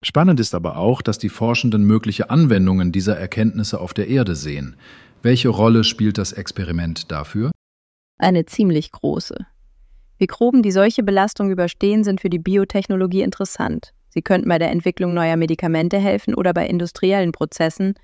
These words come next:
Speaker 2: wo extreme Bedingungen herrschen, etwa in der chemischen Produktion oder bei der Suche nach antibakteriellen Wirkstoffen.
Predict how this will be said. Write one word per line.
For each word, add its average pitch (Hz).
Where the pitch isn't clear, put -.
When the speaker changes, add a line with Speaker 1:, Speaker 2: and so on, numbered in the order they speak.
Speaker 2:
wo 180
extreme 190
Bedingungen 175
herrschen, -
etwa 156
in 156
der 151
chemischen 170
Produktion 190
oder 180
bei 165
der 156
Suche 185
nach 165
antibakteriellen 165
Wirkstoffen. -